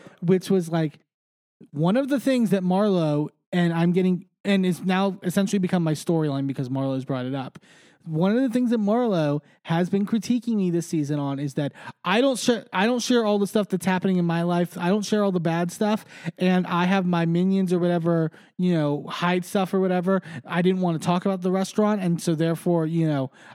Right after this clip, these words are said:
I was keeping it from the cameras. But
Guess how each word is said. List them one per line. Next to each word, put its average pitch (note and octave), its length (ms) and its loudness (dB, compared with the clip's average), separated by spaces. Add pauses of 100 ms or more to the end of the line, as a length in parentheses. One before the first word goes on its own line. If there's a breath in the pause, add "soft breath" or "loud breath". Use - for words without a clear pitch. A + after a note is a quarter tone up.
I E3+ 100 0
was D#3+ 240 0
keeping F#3 340 -4
it D#3+ 100 -4
from F3 100 0
the D#3 80 0
cameras. D#3+ 500 -4 (800)
But F#3+ 320 0